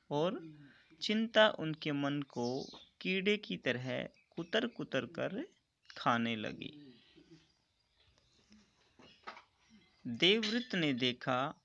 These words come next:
कि उसके पिता के मन में कोई न कोई व्यथा समाई हुई है। एक दिन उसने शांतनु से पूछा, "पिताजी, संसार का कोई भी सुख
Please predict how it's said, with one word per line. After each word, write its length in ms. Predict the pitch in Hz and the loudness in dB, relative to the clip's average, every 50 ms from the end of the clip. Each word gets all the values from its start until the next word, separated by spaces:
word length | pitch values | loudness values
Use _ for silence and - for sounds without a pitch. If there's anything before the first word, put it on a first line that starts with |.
| _ _ _ _ _ - | _ _ _ _ _ -2
कि 360 | - 160 156 156 160 180 185 - _ _ _ _ - | 0 2 2 2 2 -2 -6 -10 _ _ _ _ -10
उसके 380 | - 165 - - - - 202 196 | -8 -6 -6 -6 -2 0 -2 0
पिता 420 | 196 - 175 160 - 160 160 165 | 0 -4 -6 -2 4 4 4 4
के 200 | 170 - - 165 | 2 -2 -4 -2
मन 220 | 147 139 135 139 139 | -2 0 0 0 0
में 460 | 139 135 127 120 123 131 151 - - - - _ _ _ _ _ _ | 0 0 0 0 0 -2 -4 -6 -10 -14 -20 _ _ _ _ _ _
कोई 280 | - 165 170 190 202 | -4 -2 0 0 0
न 160 | 196 190 175 151 | 0 0 -2 -4
कोई 520 | - - 131 123 120 120 123 143 - - _ _ - | -4 -2 0 0 2 0 0 -2 -6 -10 _ _ -16
व्यथा 760 | 202 120 120 131 135 135 135 - - - 135 131 147 220 - _ _ _ - - | -14 -10 -2 2 2 2 2 -2 -4 -2 -2 0 -2 -4 -6 _ _ _ -20 -16
समाई 560 | - - - - 147 143 139 139 139 147 156 | -12 -6 -2 0 0 2 2 2 2 2 0
हुई 300 | 156 - 139 123 120 120 | -4 -4 -4 -2 -2 -2
है। 320 | 123 131 127 147 180 349 427 - _ _ _ _ _ _ _ _ _ _ _ _ _ _ - - | -2 -2 -4 -4 -4 -6 -8 -14 _ _ _ _ _ _ _ _ _ _ _ _ _ _ 0 4
एक 240 | 160 170 165 - - - | 4 4 4 2 -8 -4
दिन 320 | - 180 185 190 208 233 - - - - _ - | -2 -2 0 0 -2 -4 -6 -10 -20 -20 _ -12
उसने 540 | 180 - - - 170 165 170 175 175 185 - - - _ _ - | -10 -10 -4 -2 0 0 2 0 0 -2 -6 -8 -16 _ _ -8
शांतनु 720 | - - - 165 151 151 156 160 165 - 170 175 180 190 | -6 -2 2 4 4 4 2 0 -2 -4 -4 -2 -2 -2
से 220 | 190 190 - 160 147 | -4 -2 -2 -2 -2
पूछा, 680 | - - 127 127 123 - - 127 123 131 143 - 262 269 - - _ _ _ _ - | -2 -2 -4 -4 -4 -4 -4 -2 0 0 -2 -2 -4 -10 -16 -20 _ _ _ _ -8
"पिताजी, 720 | - 147 135 - 147 135 135 123 123 135 139 151 175 330 - - _ - - - - _ _ _ - | -6 -6 0 4 4 6 6 4 2 0 0 0 -2 -6 -10 -16 _ -20 -20 -20 -20 _ _ _ -14
संसार 760 | - - - 151 147 151 151 - - 165 165 175 180 190 196 | -10 -2 0 0 2 2 4 4 6 6 8 8 6 6 4
का 480 | 185 - - 135 120 117 120 123 - - - _ _ _ _ _ _ | 2 2 6 6 6 6 6 4 0 -4 -10 _ _ _ _ _ _
कोई 340 | - 170 185 208 220 220 208 | -4 -2 0 0 0 0 -2
भी 180 | 185 160 156 135 | -2 -2 -2 -2
सुख 380 | - - 156 143 - - - | -2 -4 -6 -6 -6 -8 -16